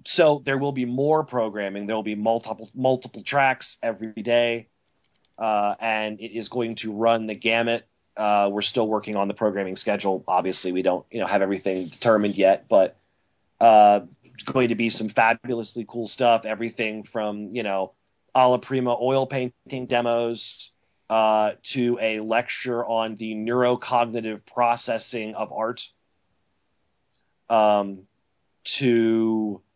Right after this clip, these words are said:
uh, uh, lectures on the, the classic reima-, reimagining fairy tales, uh, to a, you know, the usual art director roundtable, live crits.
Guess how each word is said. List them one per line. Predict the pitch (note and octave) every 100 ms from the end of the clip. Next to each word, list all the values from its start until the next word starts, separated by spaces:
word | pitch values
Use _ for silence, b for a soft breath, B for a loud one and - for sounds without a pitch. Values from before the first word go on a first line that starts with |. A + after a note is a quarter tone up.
| _ _ -
uh, | A2 G#2+ G#2+ G#2+ G#2 F#2+ _ -
uh, | G2+ G2+ G2
lectures | G2+ A#2+ - C3 A#2 G#2
on | A#2+ A2+ A2 G#2+ G#2
the, | G2+ G2+
the | G#2+
classic | G#2 B2+ A2+ A2+ B2 -
reima-, | A#2 A2 G#2+ A2
reimagining | A#2+ A#2+ A#2 B2 A#2+ A#2 A2+
fairy | A#2+ B2 B2+
tales, | B2 B2+ B2+ B2+ B2 B2 - - _ _ _ _ _ _ -
uh, | A2 G#2 G#2 G#2 G#2 -
to | - C3+ B2 A#2 A2+ A2+ G2+
a, | G2+ G2 G2 F#2+ E2+
you | G2+
know, | F#2
the | F#2
usual | F#2+ G#2 G#2 A2+ A2
art | A2 A#2
director | A#2+ A#2 A2+ A#2
roundtable, | G#2+ A#2+ B2 A#2+ B2+ A#2+ A2+ A2+ A2 A2 A2
live | G2 F#2+ F#2+
crits. | - C#3+ B2+ - - -